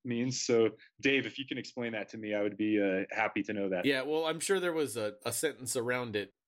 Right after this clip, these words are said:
Speaker 2: but, uh, yeah, if it's druga, it would be somebody, yeah, somebody's doing something to the friend or talking to the friend.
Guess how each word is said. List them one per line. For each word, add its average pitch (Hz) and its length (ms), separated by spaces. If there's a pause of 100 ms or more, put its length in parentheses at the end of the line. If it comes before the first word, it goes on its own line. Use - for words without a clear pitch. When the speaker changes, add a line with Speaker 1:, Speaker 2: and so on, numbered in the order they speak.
(140)
Speaker 2:
but, 95 300
uh, 78 300
yeah, 95 120
if 101 140
it's 98 140
druga, 131 520
it 113 100
would 107 180
be 98 280
somebody, 95 720 (180)
yeah, 95 180
somebody's 143 400
doing 120 200
something 107 420
to 101 360
the 87 100
friend 87 440
or 73 80
talking 85 420
to 82 100
the 85 120
friend. 80 440